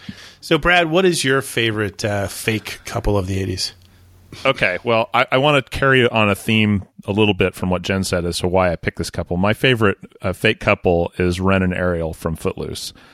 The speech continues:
Speaker 2: And I think the reason that, that, that couple works is why the movie works. I love this movie. I, you know, I know people are gonna say, "Wait a minute, you, you won't watch Dirty Dancing, but you love Footloose?" I'm like, "Okay, cool, that's fine. Pile on if you like."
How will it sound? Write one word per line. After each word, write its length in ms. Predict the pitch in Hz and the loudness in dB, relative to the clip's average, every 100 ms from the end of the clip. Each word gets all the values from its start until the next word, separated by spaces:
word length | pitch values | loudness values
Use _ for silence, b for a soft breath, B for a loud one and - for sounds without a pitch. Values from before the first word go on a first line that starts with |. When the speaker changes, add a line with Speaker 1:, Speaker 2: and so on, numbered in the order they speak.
| b - | b -2
Speaker 2:
And 240 | 202 196 196 - | 2 2 0 -4
I 60 | - | -6
think 320 | - 190 202 | 0 -2 0
the 100 | 139 | 0
reason 560 | 110 120 139 139 123 110 | 0 0 0 2 2 2
that, 280 | 104 104 | 0 0
that, 220 | 104 107 - - - - - | 0 0 0 -10 -20 -20 -4
that 280 | 107 104 - | -2 -2 -2
couple 420 | - 139 127 107 | 0 2 4 2
works 480 | 95 101 139 - - - | 4 2 0 -4 -8 -4
is 200 | 95 95 | -4 0
why 280 | 104 101 | 2 2
the 120 | 95 92 | 2 2
movie 400 | 92 95 87 73 | 4 4 4 -4
works. 540 | 73 - - - - _ _ - | -10 -16 -16 -14 -14 _ _ -4
I 60 | |
love 200 | 120 147 | 4 4
this 180 | 143 - | 4 0
movie. 440 | 110 92 90 87 104 _ - | 0 -2 -2 -6 -10 _ -10
I, 140 | 90 - | -8 -6
you 60 | 92 | -4
know, 120 | 90 | -2
I 80 | 95 | 0
know 160 | 107 | 0
people 280 | 101 127 120 | 0 0 2
are 60 | 104 | 2
gonna 140 | 101 | 0
say, 140 | - 104 | 2 4
"Wait 200 | 113 107 | 4 4
a 40 | |
minute, 240 | 95 92 - | 2 0 -2
you, 180 | 107 110 | -4 -2
you 140 | 117 | 0
won't 180 | 117 131 | 2 4
watch 200 | 117 110 | 2 0
Dirty 240 | 120 110 95 | 0 0 0
Dancing, 380 | 95 101 107 101 | 0 0 0 -2
but 80 | 92 | -2
you 80 | |
love 220 | 87 98 95 | 0 0 0
Footloose?" 540 | 104 107 110 117 - | -2 0 0 0 -2
I'm 140 | 117 - | -10 -12
like, 120 | - - | -10 -4
"Okay, 360 | 139 107 95 95 - | -2 0 0 -2 -6
cool, 340 | - 110 107 98 | 0 4 6 4
that's 220 | 104 101 | 0 -4
fine. 320 | - 90 85 - _ - _ - | -2 -4 -4 -8 _ -20 _ -4
Pile 220 | 110 113 | 2 4
on 140 | 110 104 | 4 2
if 120 | 98 | 0
you 60 | 101 | -2
like." 300 | 90 90 | -2 -4